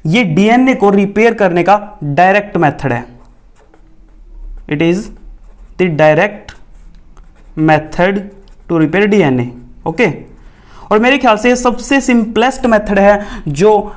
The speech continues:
डीएनए रिपेयर के मेथड में काउंट करते हैं, सबसे सिंपलेस्ट मेथड है ये। बहुत ही सिंपल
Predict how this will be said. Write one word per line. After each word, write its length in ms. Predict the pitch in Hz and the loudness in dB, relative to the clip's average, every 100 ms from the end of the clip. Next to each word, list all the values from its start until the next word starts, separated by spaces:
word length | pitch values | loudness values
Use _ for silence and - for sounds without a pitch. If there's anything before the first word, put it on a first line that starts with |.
| 151 | -2
डीएनए 320 | 170 208 220 | 2 2 2
रिपेयर 320 | 202 196 190 | 0 2 0
के 100 | 190 | 2
मेथड 300 | 185 170 175 | 0 0 0
में 160 | 175 190 | 0 0
काउंट 260 | 175 170 | 0 0
करते 220 | 160 139 196 | -2 -2 -2
हैं, 80 | |
सबसे 300 | 269 240 - 247 | -2 -2 -2 0
सिंपलेस्ट 500 | 208 196 185 180 165 | -2 0 0 -2 -4
मेथड 360 | 147 - 123 | -6 -8 -10
है 140 | 123 123 | -10 -10
ये। 120 | 127 127 - - - - - - - - - - - - - - - - - - - - - - - | -12 -18 -20 -20 -20 -20 -20 -20 -20 -20 -20 -20 -20 -20 -20 -20 -20 -20 -20 -20 -20 -20 -20 -18 -6
बहुत 180 | 160 214 | -4 -2
ही 40 | |
सिंपल 340 | 214 208 214 | 0 0 0